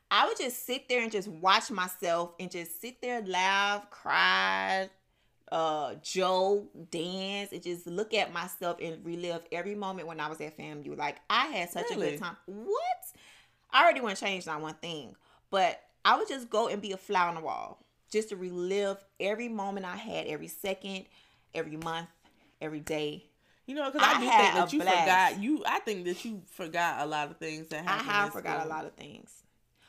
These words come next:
Speaker 1: But yeah, my, again, the way I grew up, I just had to just, to, like, compress stuff, like,
Speaker 2: Yeah.
Speaker 1: to forget things. My thing was live the moment and let it go. And I just
Speaker 2: Got
Speaker 1: kept,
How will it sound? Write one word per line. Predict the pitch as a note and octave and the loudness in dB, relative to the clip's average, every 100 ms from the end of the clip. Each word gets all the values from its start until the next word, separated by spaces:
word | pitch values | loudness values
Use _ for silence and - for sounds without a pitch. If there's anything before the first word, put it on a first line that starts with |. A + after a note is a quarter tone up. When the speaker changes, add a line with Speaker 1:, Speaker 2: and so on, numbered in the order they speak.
| _ | _
Speaker 1:
But | C4 B3+ | -4 0
yeah, | D4 | 0
my, | A#3 G#3 - | 2 2 2
again, | F#3+ G3+ G#3 F3+ F#3+ - | -2 -4 -6 -6 -10 -12
the | F#3+ | -4
way | G3 | 2
I | A#3 | 2
grew | A3+ A3+ | 2 -2
up, | G#3+ | 0
I | F3+ | -2
just | G3 - | -2 -6
had | F#3+ | -6
to | G3 - | -8 -10
just, | F3 F3 - _ - | -8 -8 -14 _ -12
to, | F#3 - | -10 -4
like, | F3 - | -4 -4
compress | - A3 - F3+ F#3 | -12 -12 -6 -6 -6
stuff, | - G3+ G#3 G#3 | -4 -2 -2 -6
like, | - E3+ E3 | -6 -4 -2
Speaker 2:
Yeah. | D3+ C#3+ | -2 -4
Speaker 1:
to | F#3+ | -8
forget | - D#3 F#3+ G3+ | -10 -6 -6 -4
things. | A3 G#3+ G#3+ G#3 - _ _ _ _ | -6 -6 -6 -10 -14 _ _ _ _
My | E3+ F#3 | -4 -4
thing | F3+ F#3 | -4 -6
was | F3 E3 - _ - | -4 -4 -6 _ -8
live | F3+ G3 | -4 -4
the | G3 | -4
moment | F#3 F#3 E3 | -4 -6 -6
and | D#3+ | -6
let | E3+ | -4
it | E3 | -4
go. | D#3+ D3+ D3 D#3+ - - - - | -2 -4 -4 -6 -12 -20 -18 -10
And | D#3 | -4
I | D#3+ | -4
just | E3 | -4
Speaker 2:
Got | - D#3 D3+ | -2 -2 0
Speaker 1:
kept, | G3+ | 2